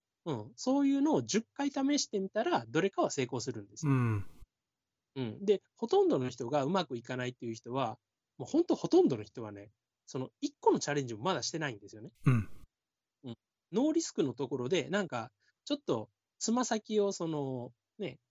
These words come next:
Speaker 1: えー、世界に、そういう起業の世界に、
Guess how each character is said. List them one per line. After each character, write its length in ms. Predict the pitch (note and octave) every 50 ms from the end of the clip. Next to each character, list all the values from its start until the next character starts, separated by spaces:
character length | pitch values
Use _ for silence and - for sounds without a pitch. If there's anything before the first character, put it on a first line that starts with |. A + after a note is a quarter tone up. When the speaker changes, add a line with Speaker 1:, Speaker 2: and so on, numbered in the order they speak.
| _ -
Speaker 1:
え 540 | C3 B2 A#2+ A2+ A2+ A2 G#2+ G#2+ G#2+ A2+ A2
ー、 20 | -
世 140 | - F3+
界 240 | - - C3 A#2+ A#2+
に、 200 | A2 G#2+ A#2+ - -
そ 140 | - - D3
う 40 | B2+
い 20 |
う 40 | A#2
起 160 | A#2+ - D3
業 140 | D#3 E3 D#3
の 80 | D#3 D3
世 120 | - E3
界 180 | D3+ C3 A#2+ A2+
に、 180 | G#2+ A2 A2+